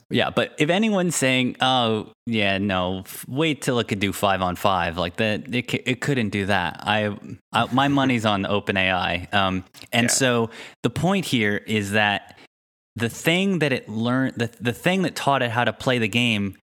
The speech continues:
Speaker 1: now, obviously, there's some things to sort of map into the A P Is for how the game works and how to move around.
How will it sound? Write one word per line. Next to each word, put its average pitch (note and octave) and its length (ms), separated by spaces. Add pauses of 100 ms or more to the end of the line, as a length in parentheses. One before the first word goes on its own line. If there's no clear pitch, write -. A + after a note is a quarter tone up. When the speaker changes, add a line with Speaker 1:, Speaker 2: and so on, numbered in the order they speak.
(600)
Speaker 1:
now, A#2 300
obviously, C3 300
there's A2+ 160
some A#2 140
things A2 320
to G#2+ 220
sort A2+ 160
of G2+ 60
map G2+ 260
into G#2+ 160
the F#2+ 140
A G2+ 100
P G#2 160
Is F#2+ 360
for F#2+ 180
how G2 160
the G#2 80
game G2+ 300
works G2 340
and G2+ 80
how G2+ 80
to G2+ 80
move G2 260
around. F#2+ 380